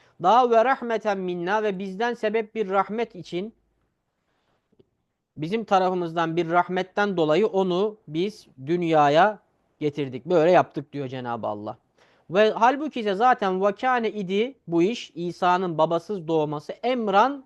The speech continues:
bir işti, makziyya. Yani karara bağlanmış bir işti zaten. Allah bunu zaten karara bağlamış, böyle olacağını söylemişti. Şu sarı çizik gözüküyor mu kardeşler siz-, sizde? Biri bu,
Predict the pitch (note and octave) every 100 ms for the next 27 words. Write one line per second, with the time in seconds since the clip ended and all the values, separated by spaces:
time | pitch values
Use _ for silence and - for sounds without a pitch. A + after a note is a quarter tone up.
0 | _ F3+ G#3 E3+ G#3+ - - D4+ D#4+ D#4+
1 | _ _ _ _ C#3+ F3 F#3 - C#3 F3
2 | A#3+ F#3+ D#3 C3+ A2+ - E3 B3 A3 B3
3 | - A3+ C4+ C#4+ B3 C4 C4 C4 C4 B3+
4 | - G#3 F3 E3+ D3+ D3 C#3+ E3+ A3 A3
5 | F3 G#3 F#3+ E3+ F#3 D#3+ C#3 G#3 E3+ D#3+
6 | G#3 E3+ E3 E3 C#3 - E3+ E3 D#3+ C#3+
7 | C#3 C#3+ C#3 - D3 D3 C#3+ - A2+ A2+
8 | _ _ _ _ _ _ _ _ _ _
9 | _ _ _ F3+ - G#3 A3 A#3 A3+ G#3+
10 | A3+ A3+ B3+ G#3 F3 E3 D#3+ - C#3 -
11 | - - C3+ C3 C3+ D#3 E3+ D#3+ D#3